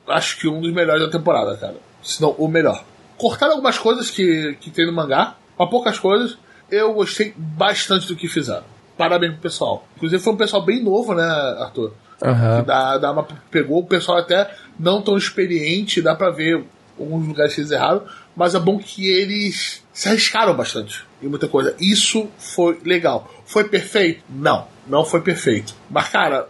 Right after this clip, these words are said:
Speaker 1: só de ver o Chainsaw Man com essa qualidade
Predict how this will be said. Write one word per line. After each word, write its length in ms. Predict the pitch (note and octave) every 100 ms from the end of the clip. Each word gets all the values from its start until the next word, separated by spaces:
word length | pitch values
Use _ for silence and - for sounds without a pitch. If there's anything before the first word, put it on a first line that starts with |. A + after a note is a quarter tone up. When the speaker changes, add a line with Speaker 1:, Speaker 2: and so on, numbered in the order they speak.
| -
Speaker 1:
só 320 | - - G#3+
de 120 | A3
ver 160 | G3+ G3+
o 120 | G3+
Chainsaw 380 | G#3 G3 F#3+ F3
Man 220 | D#3 C#3 -
com 160 | - E3
essa 280 | F#3+ - A#3+
qualidade 840 | A3 G#3 G3+ D#3 C#3 C3 - A#2